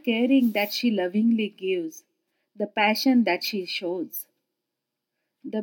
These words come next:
beauty of the woman grows with the passing years." सर्वांच्या मदतीने सेटवर वेळेवर हजर राहणे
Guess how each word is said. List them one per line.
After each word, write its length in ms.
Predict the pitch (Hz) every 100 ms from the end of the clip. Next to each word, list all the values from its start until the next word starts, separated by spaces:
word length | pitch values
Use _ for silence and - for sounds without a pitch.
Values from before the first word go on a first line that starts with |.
| 214
beauty 340 | 240 247 277
of 60 | 240
the 200 | 208 202
woman 320 | 208 233 226 202 202 _ -
grows 340 | 202 226 240 -
with 220 | 185 196 -
the 60 | 160
passing 380 | 156 156 - 175
years." 340 | 160 143 127 _ _ _ _ _ _ _ _ _ _ _ _ _ _ _ _ _ _ _ _ _ _ _ _ _ -
सर्वांच्या 640 | - 269 262 311 320 349
मदतीने 540 | 254 220 254 269 269
सेटवर 540 | 269 226 208 233 240 233
वेळेवर 460 | 202 196 220 240
हजर 340 | 208 202 226 247
राहणे 360 | 254 214 185 175